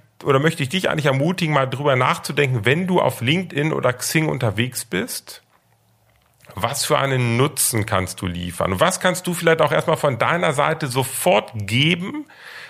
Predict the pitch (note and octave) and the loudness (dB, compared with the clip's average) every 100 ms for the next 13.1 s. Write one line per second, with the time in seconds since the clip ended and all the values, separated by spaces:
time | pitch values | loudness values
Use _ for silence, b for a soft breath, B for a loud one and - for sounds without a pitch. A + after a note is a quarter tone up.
0 | B G#2 C3+ D#3 - C#3+ B2+ A2+ A2 G#2 | B 0 0 0 0 2 2 0 0 0
1 | A2 G#2+ A2 C3 D#3+ F#3+ F#3+ B2 A2+ - | 0 -2 -4 -2 0 2 0 0 0 -2
2 | G2+ A2 C3 C#3 C3 - _ - B2+ C3 | 0 0 0 -2 -4 -10 _ 0 2 2
3 | B2+ B2+ G2+ A#2 A#2+ A#2+ A2 G#2+ G#2+ F#2+ | 0 -2 2 2 2 -4 -2 0 2 0
4 | - B2 C3 - B2 A#2+ A2+ A#2 G#2+ G2 | 0 0 0 2 2 2 0 -2 0 0
5 | F#2+ A#2+ A2 G#2 C3 - A2 G#2 D#3 - | 2 0 2 2 2 0 -2 0 -2 -4
6 | - B B B C3 C3 D3 C#3+ D3 D3 | -14 B B B -2 2 0 2 0 0
7 | C3 D3+ F3+ - F3 E3 D#3 D#3 - E3+ | 0 0 2 2 0 0 -2 -4 -2 -2
8 | F#3 E3+ A2 A#1+ G1+ - - - B B | 0 0 0 0 -2 -6 -12 -20 B B
9 | B B B _ B2 C3 D3 D3 - C#3+ | B B B _ 2 2 0 -4 -2 -2
10 | C3+ - C3 A#2 C3 G#2 G2 A#2+ D#3 - | -2 -4 -6 0 2 2 0 -2 -2 -2
11 | C#3 A#2 G#2+ C#3 - - D#2 - D#3 - | 0 0 2 0 2 -2 0 0 0 0
12 | - - F3+ A#3 B B B _ C#3 C#3+ | 0 2 0 -2 B B B _ 2 2